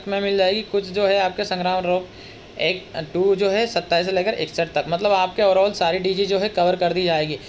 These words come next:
ये कुछ डिजीज ऐसी है जो syllabus में नहीं दी हुई है, तो वो भी हम आपके लिए यहाँ पर देंगे,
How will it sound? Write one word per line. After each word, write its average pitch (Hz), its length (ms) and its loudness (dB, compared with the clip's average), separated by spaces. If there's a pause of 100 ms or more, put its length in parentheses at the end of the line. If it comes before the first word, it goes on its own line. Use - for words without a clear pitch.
(220)
ये 220 300 0
कुछ 214 260 -6
डिजीज 214 300 -2
ऐसी 208 240 0
है 226 80 -4
जो 226 120 0
syllabus 190 420 0
में 214 80 -2
नहीं 202 180 -2
दी 208 100 -2
हुई 208 120 2
है, 208 100 2
तो 214 120 -4
वो 180 200 2
भी 208 100 -2
हम 196 100 0
आपके 185 280 -2
लिए 202 140 0
यहाँ 180 460 -4
पर 196 120 2
देंगे, 180 340 -4